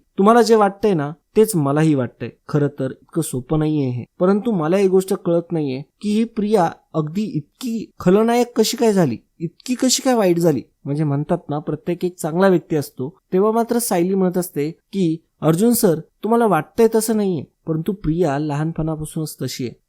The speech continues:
तेव्हा मात्र अर्जुन म्हणतो की, "ठीक आहे, आपण घरी आल्यावरती याच्यावरती चर्चा करूया,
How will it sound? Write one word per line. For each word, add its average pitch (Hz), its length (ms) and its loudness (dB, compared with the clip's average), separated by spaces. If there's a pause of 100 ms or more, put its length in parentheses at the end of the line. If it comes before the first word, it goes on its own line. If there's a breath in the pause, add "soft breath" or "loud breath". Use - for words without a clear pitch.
तेव्हा 151 180 2
मात्र 156 280 -2
अर्जुन 147 300 -2
म्हणतो 151 260 -2
की, 175 120 -4
"ठीक 170 340 -4
आहे, 147 200 -2 (200 soft breath)
आपण 190 440 0
घरी 175 180 4
आल्यावरती 180 500 2
याच्यावरती 147 420 -2
चर्चा 143 340 -4
करूया, 127 280 -4